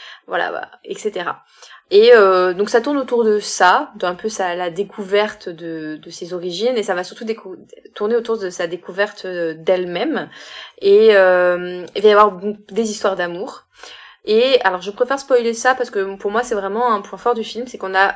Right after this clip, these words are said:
pour une fois, ce qui est très rare, dans une série qui est, on va dire, un peu axée ado, mais pas non plus, euh, jeune, jeune, hein, ça reste, euh, jeune adulte, ça fonctionne très bien, une héroïne qui est bisexuelle.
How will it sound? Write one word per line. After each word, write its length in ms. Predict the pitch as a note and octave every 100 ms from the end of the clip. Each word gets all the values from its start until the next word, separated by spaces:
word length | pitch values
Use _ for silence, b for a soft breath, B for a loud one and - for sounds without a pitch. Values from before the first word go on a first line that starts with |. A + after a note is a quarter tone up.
| - -
pour 200 | B3 D4+
une 100 | A3+
fois, 340 | - F3+ G#3
ce 100 | -
qui 100 | -
est 80 | F#3+
très 180 | - C4
rare, 360 | G3+ F3+ G#3+
dans 140 | G3 F#3+
une 180 | G3+ G3+
série 320 | A#3 A3+ B3+
qui 140 | -
est, 80 | G#3 B B B B _ _
on 80 | A3+
va 80 | G#3
dire, 160 | A3+
un 120 | A#3+ B3
peu 160 | B3+
axée 280 | B3+ B3 A#3+
ado, 460 | G#3+ G#3 A#3+ B3+ A#3
mais 340 | G3+ F#3 F#3+
pas 220 | F#3+ G#3
non 180 | G#3 G3
plus, 340 | G3 G#3+ A3
euh, 800 | G3 F#3 F3+ F3 E3+ E3+ F3 F3
jeune, 420 | F3+ F#3+ A3 G#3+
jeune, 280 | G3+ A#3+ A#3
hein, 80 | F#3+
ça 200 | G3 -
reste, 300 | E3+ F#3+ -
euh, 340 | F3+ E3+ E3+ E3+ B B
jeune 200 | G3 G3
adulte, 300 | G3 G#3+ A#3
ça 100 | G3
fonctionne 300 | F#3 - F3
très 180 | - G3
bien, 220 | F3+ B3 B B B
une 120 | A3+ B3
héroïne 340 | A#3 A3 C#4
qui 120 | B3
est 40 | G3+
bisexuelle. 640 | - A#3+ A3+ E3 E3